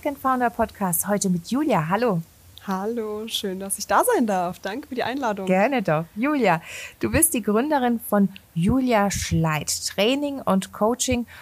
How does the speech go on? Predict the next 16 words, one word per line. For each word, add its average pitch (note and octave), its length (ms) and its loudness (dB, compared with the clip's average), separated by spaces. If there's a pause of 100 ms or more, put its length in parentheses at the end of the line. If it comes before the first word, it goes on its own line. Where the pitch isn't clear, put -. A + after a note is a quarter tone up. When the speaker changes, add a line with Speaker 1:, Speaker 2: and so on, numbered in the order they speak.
(140)
Speaker 1:
und F3+ 220 2
hast F3 160 -4
bereits F3 380 0
einige G3+ 500 4
Teams F#3+ 380 2
und E3+ 140 0
Unternehmen E3 460 4
auf - 180 -2
ihrem G3 360 2
Weg F3 300 -2
in F3+ 160 6
die E3+ 200 2
digitale F3 680 -2
Zukunft - 500 -4
erfolgreich - 640 -6
begleitet. - 760 -8